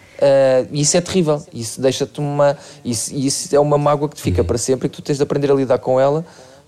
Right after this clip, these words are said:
Speaker 1: porque, porque tu não, lá está, tu podias ter dito,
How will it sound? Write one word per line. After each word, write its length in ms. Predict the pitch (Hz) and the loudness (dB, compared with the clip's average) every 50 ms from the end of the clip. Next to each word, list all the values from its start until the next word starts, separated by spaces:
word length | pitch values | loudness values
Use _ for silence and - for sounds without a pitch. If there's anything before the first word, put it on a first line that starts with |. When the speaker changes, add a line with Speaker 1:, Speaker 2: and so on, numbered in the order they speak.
| _ _ _ | _ _ _
Speaker 1:
porque, 880 | _ 175 180 175 175 - 185 185 185 180 180 180 180 175 175 170 170 170 175 175 180 - - - - _ _ _ _ _ _ _ _ _ _ | _ -2 -2 -2 0 0 2 4 4 4 4 2 2 0 0 -2 -4 -6 -8 -10 -12 -16 -18 -20 -20 _ _ _ _ _ _ _ _ _ _
porque 180 | - - - - | -12 -12 -12 -10
tu 100 | - 196 | -8 -4
não, 180 | 160 196 180 165 - 170 - - - | -2 0 -2 -2 -4 -10 -12 -8 -6
lá 140 | 156 151 | -4 -2
está, 280 | 180 - - 160 - 208 | -2 0 2 2 2 2
tu 180 | - - 147 131 | 0 -4 -10 -10
podias 260 | - 143 156 170 165 | -4 0 0 0 2
ter 180 | 170 185 170 170 | 2 2 2 4
dito, 400 | 151 170 185 175 - 202 208 | 4 4 2 2 0 -4 -4